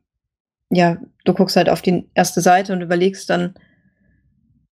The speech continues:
ob du dir jetzt was anderes anhörst, obwohl du die eine Folge noch gar nicht zu Ende gehört hast. Also mir passiert das schon mal, dass ich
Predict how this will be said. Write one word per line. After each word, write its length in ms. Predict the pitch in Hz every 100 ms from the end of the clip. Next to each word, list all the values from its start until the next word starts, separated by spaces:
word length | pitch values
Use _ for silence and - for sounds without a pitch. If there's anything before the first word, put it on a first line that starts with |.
| -
ob 120 | 202
du 80 | 208
dir 120 | 196
jetzt 200 | 220 214
was 120 | 233 202
anderes 440 | 240 233 220 202
anhörst, 520 | 139 233 220 202 214
obwohl 280 | 196 196 202
du 120 | 196
die 160 | 185 196
eine 200 | 185 190
Folge 260 | 190 185
noch 120 | 185 190
gar 120 | 185
nicht 200 | 190 -
zu 60 | -
Ende 180 | 196 180
gehört 320 | 170 160 165
hast. 180 | 160 165
Also 140 | 170
mir 100 | 190
passiert 300 | 214 208 208
das 100 | 190
schon 140 | 196
mal, 140 | 180 170
dass 140 | 160
ich 180 | 170 -